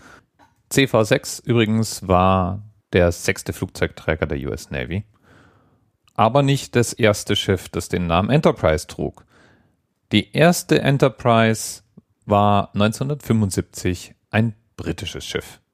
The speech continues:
Und das U S S, das sei jetzt an dieser Stelle auch mal aufgeklärt, steht für United States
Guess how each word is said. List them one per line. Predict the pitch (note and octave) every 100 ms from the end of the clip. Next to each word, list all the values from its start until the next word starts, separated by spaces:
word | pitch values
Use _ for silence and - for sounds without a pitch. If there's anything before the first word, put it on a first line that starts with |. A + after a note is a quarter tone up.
| _ _ _ _ _ _
Und | G#2 G#2 G2 F#2+ - - _
das | - F#2+ - - -
U | G#2
S | F2+
S, | - A2+ - - - _ _ _
das | - -
sei | D#2 D#2
jetzt | D#2+ -
an | E2
dieser | E2 D#2
Stelle | - - -
auch | E2 -
mal | F2
aufgeklärt, | E2 E2 - E2+ - D#2+ - - _ _ _ _ _
steht | - - D3+ D3
für | - C3 C#3 - -
United | G#2 F2+ F2 F2+ G#2+ G2+ -
States | - D2+ D#2 -